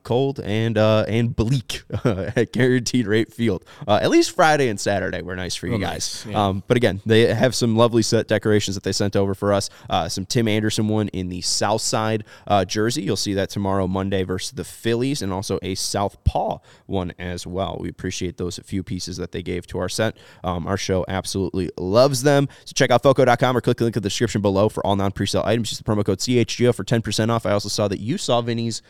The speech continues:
Speaker 1: wedding guest Southpaw at, uh, the G-Rate Club. So, uh, you
Speaker 2: Yeah.
Speaker 1: know, did he mention Vinny?
Speaker 2: He did not. He doesn't talk.
Speaker 1: He could.
Speaker 2: Yeah.
Speaker 1: He should. Um, anyways, uh,
Speaker 2: But he
Speaker 1: we
Speaker 2: was
Speaker 1: don't
Speaker 2: very nice.
Speaker 1: Yeah, hopefully he sent
Speaker 2: He or
Speaker 1: you a,
Speaker 2: she.
Speaker 1: uh, you know, an
Speaker 2: It.
Speaker 1: ap-, apology letter to, to, for not showing up to your, your wedding.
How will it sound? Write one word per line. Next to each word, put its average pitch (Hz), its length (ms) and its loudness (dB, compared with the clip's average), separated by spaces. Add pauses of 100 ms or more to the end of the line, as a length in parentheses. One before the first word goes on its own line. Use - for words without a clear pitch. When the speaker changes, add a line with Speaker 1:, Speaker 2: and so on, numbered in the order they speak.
(180)
Speaker 1:
wedding 117 260 2
guest 113 220 -2
Southpaw 113 480 0
at, 110 260 -2
uh, 107 220 0
the 104 100 -8
G-Rate 156 380 -2
Club. 85 280 -10
So, 95 260 0
uh, 95 140 0
you 87 120 -2
Speaker 2:
Yeah. 185 120 2
Speaker 1:
know, 104 80 -10 (220)
did 117 80 -2
he 117 60 2
mention 127 300 -2
Vinny? 113 240 -4 (280)
Speaker 2:
He 127 80 -12
did 147 120 0
not. 127 260 2
He 123 100 -4
doesn't 143 220 2
talk. 120 320 0 (580)
Speaker 1:
He 196 80 -4
could. - 280 -6 (220)
Speaker 2:
Yeah. 107 200 -4 (100)
Speaker 1:
He 117 60 -4
should. - 300 -8 (280)
Um, 123 200 2
anyways, 170 420 2
uh, - 40 -4
Speaker 2:
But 104 120 6
he 101 60 4
Speaker 1:
we - 60 6
Speaker 2:
was - 80 4
Speaker 1:
don't 127 60 0
Speaker 2:
very 135 180 4
nice. 95 300 -4 (160)
Speaker 1:
Yeah, 101 120 2
hopefully 135 320 2
he 95 40 2
sent 147 160 2
Speaker 2:
He 151 40 4
or - 40 2
Speaker 1:
you 90 60 2
a, 90 40 0
Speaker 2:
she. 80 220 -4 (160)
Speaker 1:
uh, 92 300 0
you 101 140 2
know, 87 80 0
an 95 80 -2
Speaker 2:
It. 92 120 -2
Speaker 1:
ap-, - 100 0
apology 107 580 2
letter 87 260 -4
to, 87 280 -6
to, 92 300 -4
for 92 280 -6
not 101 180 -2
showing 95 220 -4
up 92 120 -6
to 92 120 -10
your, 92 180 -8 (240)
your 104 140 2
wedding. 104 380 2